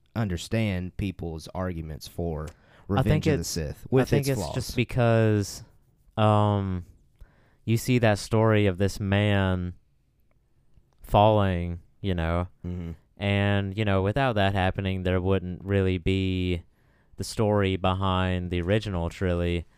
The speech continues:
Speaker 2: But more than that, that's just something that I feel like, um, yeah, I feel like is relatable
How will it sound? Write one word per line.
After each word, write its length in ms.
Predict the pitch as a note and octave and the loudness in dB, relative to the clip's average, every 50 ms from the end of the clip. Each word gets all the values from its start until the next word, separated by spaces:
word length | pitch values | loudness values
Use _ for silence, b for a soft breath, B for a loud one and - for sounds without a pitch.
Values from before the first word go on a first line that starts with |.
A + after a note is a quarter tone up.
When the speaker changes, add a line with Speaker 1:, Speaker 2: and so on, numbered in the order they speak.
| b b b b b b | b b b b b b
Speaker 2:
But 120 | - A2+ | -4 -2
more 240 | A2+ A#2+ B2+ C3 B2 | 0 0 2 2 2
than 200 | A#2 A2 G2+ G2 | 2 2 0 0
that, 320 | G2 F#2+ G2 G2 G2 F2+ D#2+ | 2 2 4 4 2 2 0
that's 200 | G2+ G2 - - | -2 -4 -4 -6
just 180 | - A2+ - - | -6 -8 -6 -2
something 400 | - G#2 G2 F#2 G2+ F#2+ F#2+ F2+ | -2 -2 -2 -2 -4 -4 -2 -2
that 100 | F#2+ F2+ | -2 -2
I 80 | F2+ F2+ | -2 -2
feel 260 | - - G2+ F#2 F2+ | -2 -2 0 0 0
like, 460 | F2 F2 F2 F2 F2 F2 E2 - - b b b b b b b b b b b b b b b b _ _ - | 0 0 0 0 -2 -2 -4 -8 -12 b b b b b b b b b b b b b b b b _ _ -2
um, 600 | F#2 F#2 F#2 F#2+ G2 G2 G2 G2 F#2+ F#2+ F#2 F#2 - - _ _ _ _ _ _ _ _ _ _ _ _ _ _ _ _ - | 2 2 4 4 4 2 2 0 -2 -4 -6 -8 -12 -18 _ _ _ _ _ _ _ _ _ _ _ _ _ _ _ _ -6
yeah, 380 | - - F3 B2+ F2 E2+ E2 | -4 -2 0 0 0 0 0
I 40 | F2+ | -2
feel 200 | - A#2+ A2 G2 | -2 0 0 2
like 180 | F#2+ G2 G2 G#2+ | 2 0 0 0
is 140 | G#2 F#2+ | -2 -2
relatable 760 | G2 F#2 F#2 F#2 F#2 F#2+ G2+ G2 F2 E2+ F2 F2 F2 F2 F2 | -2 -2 0 0 2 2 0 0 -2 -2 -2 -2 -2 -2 -4